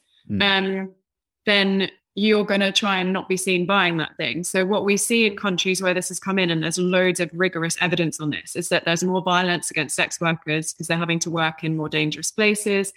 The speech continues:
Speaker 2: They're having to say yes to providing services they don't wanna provide, and so on. Um, perhaps most importantly, it still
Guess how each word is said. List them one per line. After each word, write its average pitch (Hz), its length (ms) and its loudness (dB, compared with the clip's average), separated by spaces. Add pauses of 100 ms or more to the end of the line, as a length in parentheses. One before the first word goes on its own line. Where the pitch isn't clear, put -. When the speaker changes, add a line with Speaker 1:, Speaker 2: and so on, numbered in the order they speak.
(260)
Speaker 2:
They're 190 100 -2
having 180 260 2
to - 60 -2
say 175 180 0
yes 175 480 0
to 170 360 2
providing 165 600 0
services 170 500 -2
they 147 120 -2
don't 151 180 0
wanna 151 160 -4
provide, 185 640 0
and 165 120 0
so 175 280 0
on. 180 340 -6 (520)
Um, 185 380 2 (800)
perhaps 247 420 0
most 254 300 4
importantly, 175 880 0
it 202 200 0
still 220 640 2